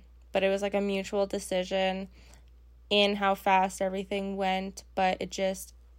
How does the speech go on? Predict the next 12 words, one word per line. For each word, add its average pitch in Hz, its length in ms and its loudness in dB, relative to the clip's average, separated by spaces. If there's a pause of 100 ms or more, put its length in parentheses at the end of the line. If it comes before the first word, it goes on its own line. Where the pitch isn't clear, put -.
(120)
it 269 200 0
honestly 226 420 0
wasn't 190 300 -2
meant 180 180 -6
to - 80 -18
be, - 340 -14
you 208 140 -4
know? 208 380 -2 (420)
He's 220 140 -2
a 220 60 0
great 220 220 4
person, 202 720 -2